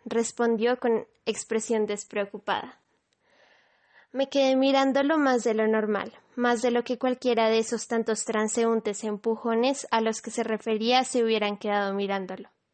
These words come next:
Había algo que no me permitía quitar la mirada de su piel. Una y otra vez mis ojos viajaban sobre la superficie sin notar qué era, hasta que abrí los ojos como platos y quité rápidamente la mirada.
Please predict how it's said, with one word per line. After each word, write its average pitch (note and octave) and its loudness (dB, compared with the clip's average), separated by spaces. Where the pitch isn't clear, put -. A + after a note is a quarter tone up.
Había B3+ 2
algo C#4 2
que C#4+ 0
no C#4+ 2
me B3 2
permitía A3+ 0
quitar G#3+ -4
la G#3 -2
mirada G#3+ 2
de G3 -2
su - -10
piel. G#3 -2
Una A#3 2
y A3+ 2
otra G#3+ 0
vez A#3 2
mis B3 -2
ojos A#3+ -4
viajaban A#3+ 0
sobre G#3+ -2
la G#3 -4
superficie A#3 -6
sin A3+ -4
notar G#3 -8
qué G3 -6
era, B3 -10
hasta G#3+ -6
que G#3 -6
abrí B3 2
los A#3+ 0
ojos B3 2
como B3 0
platos - -2
y A#3+ -6
quité A#3+ -4
rápidamente A3 0
la G3 0
mirada. G3 -2